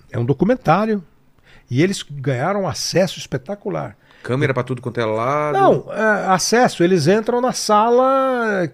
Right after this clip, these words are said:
Speaker 1: que os caras tão brigando.
Speaker 2: Ah, tá.
Speaker 1: Entendeu? Eles, eles trouxeram pro público os chefes de equipe.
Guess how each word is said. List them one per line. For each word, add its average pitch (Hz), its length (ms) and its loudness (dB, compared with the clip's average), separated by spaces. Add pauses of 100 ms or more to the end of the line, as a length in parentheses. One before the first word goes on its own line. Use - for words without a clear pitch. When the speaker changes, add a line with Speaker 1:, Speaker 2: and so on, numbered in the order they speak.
Speaker 1:
que 196 160 -6
os - 140 -2
caras 190 240 2
tão 220 180 0
brigando. 185 640 2
Speaker 2:
Ah, 131 160 2
tá. 104 320 -4 (760)
Speaker 1:
Entendeu? 135 280 2
Eles, 165 580 2
eles 156 260 0
trouxeram 190 680 2
pro 143 280 -8
público 156 640 -4
os 131 80 0
chefes 180 420 2
de 180 80 2
equipe. - 540 0